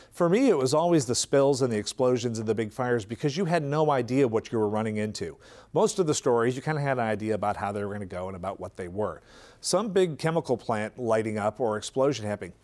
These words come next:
I have no idea what I'm gonna go, if the wind's gonna shift and I'm gonna start stucking down all kinds of carcinogenics or what.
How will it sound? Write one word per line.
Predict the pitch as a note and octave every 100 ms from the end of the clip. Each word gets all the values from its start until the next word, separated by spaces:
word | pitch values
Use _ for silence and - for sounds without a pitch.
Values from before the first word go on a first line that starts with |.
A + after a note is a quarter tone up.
| _ _
I | G#3+
have | G#3+ D3
no | E3+ F#3
idea | F3 D#3+ D#3
what | B2+
I'm | A2 A#2
gonna | A#2
go, | G#2+ A2+
if | G#2+
the | -
wind's | A2 D3+ E3
gonna | D#3+ D3
shift | - D#3 -
and | B2
I'm | B2
gonna | C3 A#2
start | - B2+ -
stucking | A#2 A2 B2+
down | B2 A#2 A#2+
all | A2+
kinds | - A#2 A2
of | G2
carcinogenics | - A#2+ - G#2+ G2 B2+ C3 -
or | G2
what. | G2 A#2+ B2